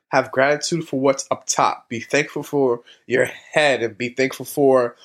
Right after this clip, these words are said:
your brain and be thankful for just the thought processes, because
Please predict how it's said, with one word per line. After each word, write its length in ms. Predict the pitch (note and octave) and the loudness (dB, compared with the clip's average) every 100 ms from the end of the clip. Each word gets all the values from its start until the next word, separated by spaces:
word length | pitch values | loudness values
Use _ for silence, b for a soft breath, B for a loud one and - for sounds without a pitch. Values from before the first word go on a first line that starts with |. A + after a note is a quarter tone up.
| b | b
your 120 | C3+ B2 | 0 0
brain 640 | - G2 C#3 C3+ B2+ A2 | -2 -2 2 2 0 -6
and 120 | G#2+ | -10
be 240 | A2 B2 A#2+ | -10 -10 -2
thankful 340 | C3+ C#3 D3 | -2 -2 -6
for 480 | - D3 C#3 A2 B B _ | -4 2 2 2 B B _
just 480 | C3+ C#3+ - - B2 | 0 0 0 -4 -10
the 100 | A#2 | -12
thought 360 | _ C#3 - | _ 0 0
processes, 720 | - B2+ A#2+ A2+ - A#2 G2 | 0 0 0 0 0 -2 -8
because 580 | E2+ - C3 C3 A2+ - | -12 -8 -2 -2 -2 -6